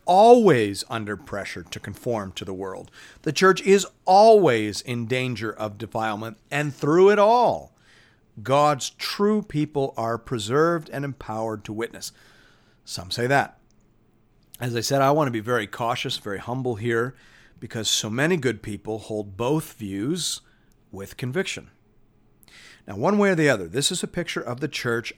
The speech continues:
under pressure to conform. But this is also a picture of the church empowered to proclaim. And that takes us to the two witnesses.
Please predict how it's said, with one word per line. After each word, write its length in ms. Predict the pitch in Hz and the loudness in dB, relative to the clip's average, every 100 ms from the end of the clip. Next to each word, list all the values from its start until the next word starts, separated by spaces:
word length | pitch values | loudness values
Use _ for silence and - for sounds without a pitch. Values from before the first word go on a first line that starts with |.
| - | -6
under 380 | 131 156 170 | -4 -2 -4
pressure 560 | 170 - 135 127 - 120 | -6 -6 -4 -4 -4 -8
to 420 | - - 135 135 | -6 -4 -2 -4
conform. 1000 | 131 131 120 - - 143 131 90 73 - _ _ _ _ _ _ _ _ _ _ - _ _ | -4 -10 -10 -10 -6 -2 -2 -4 -10 -20 _ _ _ _ _ _ _ _ _ _ -20 _ _
But 140 | 80 | -16
this 180 | 90 - | -8 -8
is 100 | 92 | -4
also 380 | 113 214 - 220 | 0 0 2 0
a 60 | |
picture 340 | - 165 - 170 | 0 -4 -4 -6
of 200 | 135 131 | -6 -6
the 80 | 151 | -8
church 360 | - 117 117 | -6 -6 -6
empowered 760 | - 107 - 113 107 110 104 98 | -8 -10 -10 -8 -6 -6 -6 -10
to 420 | - 110 101 101 - _ | -10 -8 -8 -10 -16 _
proclaim. 800 | - - 95 - - 98 80 - _ _ _ _ _ _ _ _ - | -16 -12 -12 -14 -14 -14 -14 -20 _ _ _ _ _ _ _ _ -20
And 140 | - 85 | -16 -12
that 140 | 101 | -8
takes 280 | - 110 - | -4 -4 -4
us 80 | - | -6
to 120 | - | -6
the 80 | 104 | -6
two 160 | - 113 | -6 -4
witnesses. 560 | 107 - - - - | -6 -8 -10 -8 -12